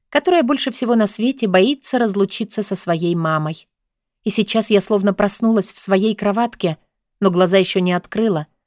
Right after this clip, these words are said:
лежала и прислушивалась. «Мама рядом или уже нет?» По звукам поняла, что нет,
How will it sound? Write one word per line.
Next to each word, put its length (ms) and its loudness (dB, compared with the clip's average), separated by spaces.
лежала 380 0
и 80 -2
прислушивалась. 960 -4
«Мама 260 2
рядом 340 2
или 120 0
уже 220 -2
нет?» 340 -2
По 120 2
звукам 400 0
поняла, 360 0
что 220 -4
нет, 400 -6